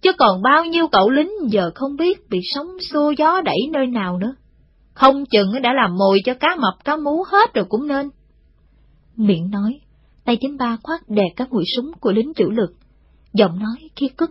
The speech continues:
cao, khi hạ thấp, khi ngọt ngào, khi tức giận của Thím Ba, làm cho các mũi súng đôi bên lần lượt trút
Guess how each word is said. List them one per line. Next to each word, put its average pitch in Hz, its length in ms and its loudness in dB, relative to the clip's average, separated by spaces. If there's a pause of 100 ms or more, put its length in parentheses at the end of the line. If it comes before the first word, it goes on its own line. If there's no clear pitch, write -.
(100)
cao, 262 320 -4
khi 285 220 -2
hạ 190 300 -6
thấp, 339 140 -6 (520)
khi 285 180 -2
ngọt 233 360 -4
ngào, 190 400 -4
khi 240 280 -6
tức 220 200 -4
giận 202 320 -2
của 240 80 -8
Thím 294 260 -6
Ba, 247 200 -8 (540)
làm 220 200 0 (120)
cho 202 100 -6
các 269 200 -6
mũi 202 160 0 (140)
súng 262 180 -8
đôi 277 140 0
bên 240 260 -2
lần 220 260 -2
lượt 175 260 -4 (100)
trút 285 140 -4